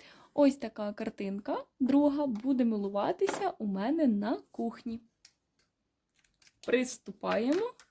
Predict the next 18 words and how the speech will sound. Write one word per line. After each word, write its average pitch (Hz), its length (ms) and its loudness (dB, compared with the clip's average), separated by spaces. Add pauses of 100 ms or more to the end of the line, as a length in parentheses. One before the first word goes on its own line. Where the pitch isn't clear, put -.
(120)
до 226 220 2 (320)
третьої 226 480 -6
картинки. 226 640 -6 (600)
Отже, 214 320 -18 (640)
ось 247 300 -8
я 233 160 -4
намалювала 214 760 -4 (160)
такий 220 460 -10 (140)
ескізик 269 1040 -4 (920)
і 349 240 4
буду 277 380 4
його 226 500 -2
розмальовувати. 208 800 -6
Тут 302 220 0
вирішила 233 460 0
написати 214 520 -6
good 208 320 -8
day, 381 320 0